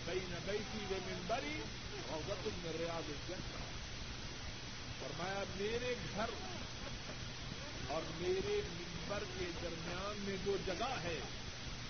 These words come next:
وہ جنت کے باغیچوں میں سے ایک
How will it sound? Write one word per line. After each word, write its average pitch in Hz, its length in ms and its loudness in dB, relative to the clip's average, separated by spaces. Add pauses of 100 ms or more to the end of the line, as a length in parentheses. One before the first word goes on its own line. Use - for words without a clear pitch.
(760)
وہ 165 100 0 (140)
جنت 170 480 -2
کے 175 60 2 (120)
باغیچوں 156 540 0 (100)
میں 160 80 -2 (120)
سے - 60 -2
ایک 180 100 0